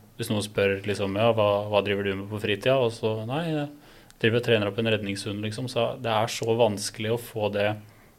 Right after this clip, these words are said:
eh, riktige innblikket uten å være der.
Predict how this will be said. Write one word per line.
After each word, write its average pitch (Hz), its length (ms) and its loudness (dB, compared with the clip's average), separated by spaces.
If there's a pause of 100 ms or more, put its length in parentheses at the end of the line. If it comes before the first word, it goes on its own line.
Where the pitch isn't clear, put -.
(380)
eh, 107 580 0
riktige 117 440 0
innblikket 98 480 0
uten 113 240 -2
å 110 100 2
være 110 200 4
der. 139 180 4